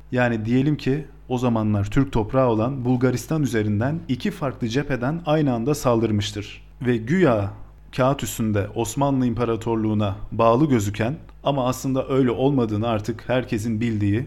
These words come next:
çünkü ordular çekilmiş, devlet enstitüleri zayıflamış,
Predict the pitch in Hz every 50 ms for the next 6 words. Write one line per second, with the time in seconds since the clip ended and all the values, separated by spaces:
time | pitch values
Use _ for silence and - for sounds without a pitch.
0 | - - - - 110 - - - 117 117 113 107 113 107 110 120 110 - - 110
1 | 104 113 104 104 101 101 104 - 117 113 110 117 110 107 - 117 110 104 - 123
2 | 104 110 113 107 104 107 110 107 110 107 107 101 - 107 98 107 127 123 - -
3 | -